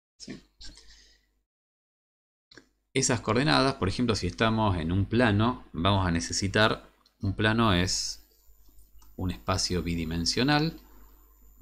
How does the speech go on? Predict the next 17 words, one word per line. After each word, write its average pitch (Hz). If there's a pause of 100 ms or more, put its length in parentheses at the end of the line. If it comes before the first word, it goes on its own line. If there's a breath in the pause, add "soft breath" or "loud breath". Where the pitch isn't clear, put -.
(720)
¿Por 98
qué? 143
Porque 95
vamos 110
a 101
necesitar 98
dos 131
coordenadas 127
para 90
dar 104
la 92
ubicación, 95 (840)
la 95
posición 98
de 87
ese 90
punto. 71